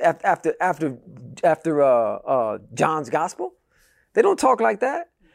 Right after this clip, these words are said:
They don't even talk like that in, in, in, uh, in, in the gospels. That's only, that's only after, be-, uh, prior to Malachi, they, they, they talked in that fashion. But the nature of prophecy is different. So we gotta understand that the nature of how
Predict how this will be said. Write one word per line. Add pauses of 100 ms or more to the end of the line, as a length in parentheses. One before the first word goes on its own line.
(140)
They
don't
even
talk
like
that
in,
in,
in,
uh,
in,
in
the
gospels. (540)
That's
only,
that's
only
after,
be-, (160)
uh,
prior
to
Malachi, (100)
they,
they,
they
talked
in
that
fashion. (520)
But
the
nature
of
prophecy
is
different. (240)
So
we
gotta
understand
that
the
nature
of
how